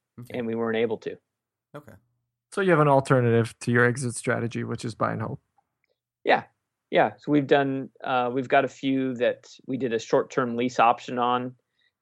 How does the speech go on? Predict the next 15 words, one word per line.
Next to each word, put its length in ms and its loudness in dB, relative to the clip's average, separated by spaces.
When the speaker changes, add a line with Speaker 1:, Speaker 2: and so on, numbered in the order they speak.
Speaker 2:
to 180 -4
get 200 2
around 300 2
the 80 -2
ninety-day 600 0
anti-flip, 720 -2
Speaker 1:
Mm-hmm. 640 -16
Speaker 2:
uh, 340 -6
for, 600 0
you 140 -10
know, 140 -4
the, 300 2
the 100 4
deed 220 0
restriction. 640 0